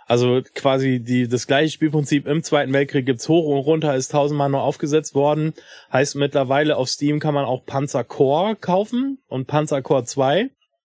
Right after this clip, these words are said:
Selbes Spielprinzip, Hexfelder, Einheiten über die Karte schieben, ähm, in Runden, äh, basierender Form und, ähm,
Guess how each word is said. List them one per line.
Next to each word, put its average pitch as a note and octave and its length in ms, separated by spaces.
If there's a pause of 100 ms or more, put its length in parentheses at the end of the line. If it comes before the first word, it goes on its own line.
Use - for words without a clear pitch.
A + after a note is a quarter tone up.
(280)
Selbes C3 340
Spielprinzip, F3 600
Hexfelder, C#3+ 720 (340)
Einheiten C#3+ 480
über C#3+ 140
die C#3 100
Karte C#3+ 280
schieben, D3+ 440 (680)
ähm, C3 600
in C3+ 180
Runden, C#3+ 520
äh, F2+ 380 (300)
basierender D3+ 880
Form D3+ 640
und, D3 580
ähm, C#3 480